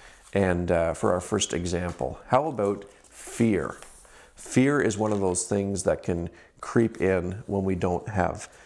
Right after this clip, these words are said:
faith. Uh, we see the, the, the story here, uh, of, of Jesus, uh, being in the storm and calming the, the water. The wind and the waves obey Jesus, my,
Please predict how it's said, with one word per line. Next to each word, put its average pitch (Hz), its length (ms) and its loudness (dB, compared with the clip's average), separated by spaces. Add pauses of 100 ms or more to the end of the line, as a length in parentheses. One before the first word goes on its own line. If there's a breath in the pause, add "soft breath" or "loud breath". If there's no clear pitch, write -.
(120)
faith. - 680 0
Uh, - 140 0
we 98 120 2
see 120 180 2
the, 98 280 2
the, 95 200 0
the 101 160 -4
story 110 420 2
here, 98 420 -2 (340 loud breath)
uh, 87 440 0 (220)
of, 90 460 0 (1160 loud breath)
of 90 240 0
Jesus, 104 600 2
uh, 90 140 2
being 98 360 2
in 92 120 0
the 85 80 -2
storm 123 480 2
and 87 180 -4
calming 101 560 0
the, 90 300 0 (880 loud breath)
the 98 160 2
water. 98 640 0 (2750 soft breath)
The 104 80 2
wind 117 220 4
and 123 100 2
the 110 60 2
waves 98 440 2
obey 90 300 2
Jesus, 82 640 -2
my, 80 220 -2